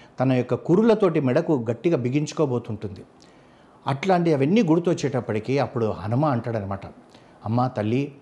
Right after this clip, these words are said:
నువ్వు ఒకసారి అనుజ్ఞ ఇస్తే వీళ్ళందరూ నిన్ను ఎంతగా ఏడిపించారో నేను చూశాను తల్లి. నేను ఒక్కరోజు చూస్తేనే నాకు ఇంత మసిలిపోతుంది.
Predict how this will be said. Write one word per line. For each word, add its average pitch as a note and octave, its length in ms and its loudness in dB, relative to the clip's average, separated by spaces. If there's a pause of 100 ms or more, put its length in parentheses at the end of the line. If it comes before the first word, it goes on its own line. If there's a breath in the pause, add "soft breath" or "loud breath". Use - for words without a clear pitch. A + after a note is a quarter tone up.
నువ్వు C#3+ 580 2
ఒకసారి C3+ 380 0
అనుజ్ఞ D3 380 0
ఇస్తే C3+ 540 0 (460 soft breath)
వీళ్ళందరూ G3 840 4 (180)
నిన్ను D#3 260 2
ఎంతగా D3 600 2
ఏడిపించారో C#3 720 0
నేను B2 240 0 (100)
చూశాను A#2+ 280 -2
తల్లి. G#2+ 340 -6 (440 loud breath)
నేను C#3 180 4
ఒక్కరోజు G3+ 400 6
చూస్తేనే F#3 440 2
నాకు D3 300 0
ఇంత B2+ 180 0
మసిలిపోతుంది. B2 920 -2